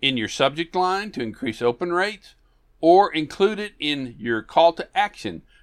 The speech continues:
to increase click-through rates. Word number two, use you or your. You can also make your emails more compelling by using the words you or your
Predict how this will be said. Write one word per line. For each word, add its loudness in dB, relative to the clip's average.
to -4
increase -4
click-through -4
rates. -8
Word 0
number -8
two, -2
use -4
you -6
or 4
your. 0
You -6
can -4
also 2
make -4
your -6
emails -4
more 2
compelling -6
by 2
using -4
the -4
words 0
you -4
or 4
your 0